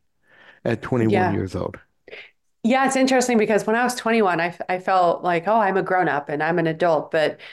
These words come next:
Speaker 2: now at thirty-seven, thinking back at, of myself at twenty-one, like, I was a baby. I was, I was just too young. And I think the young ones are easier to, uh, manipulate. And maybe that, <laughs> that's why I have like this.
Speaker 1: <laughs> You, um,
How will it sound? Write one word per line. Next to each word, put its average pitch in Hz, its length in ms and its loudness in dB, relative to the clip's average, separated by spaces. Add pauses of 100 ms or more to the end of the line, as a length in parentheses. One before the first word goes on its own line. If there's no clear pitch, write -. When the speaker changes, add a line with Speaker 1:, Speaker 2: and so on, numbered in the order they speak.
(120)
Speaker 2:
now 196 180 0
at 185 140 -2
thirty-seven, 170 600 0
thinking 165 360 -4
back 151 280 -2
at, - 200 -6 (180)
of 165 380 0
myself 165 400 0
at - 80 -6
twenty-one, 160 360 0
like, 160 160 0
I 190 100 2
was 226 120 2
a 226 80 2
baby. 170 400 0
I 143 100 2
was, 165 380 -2
I 180 60 0
was 180 120 -2
just 190 360 -6
too 285 100 0
young. 202 360 4
And 180 100 2
I 170 80 0
think 180 360 -2 (380)
the 196 80 2
young 190 260 2
ones 185 360 2
are 170 560 2 (260)
easier 185 400 0
to, 170 500 2 (600)
uh, 156 600 0
manipulate. 208 640 2
And 170 80 0
maybe 180 220 2
that, 220 340 -2
<laughs> - 40 -20
that's 233 240 2
why 196 100 2
I - 20 2
have 165 200 0
like - 180 -2
this. - 360 -4
Speaker 1:
<laughs> - 40 -20 (1300)
You, 117 340 2
um, 95 320 -2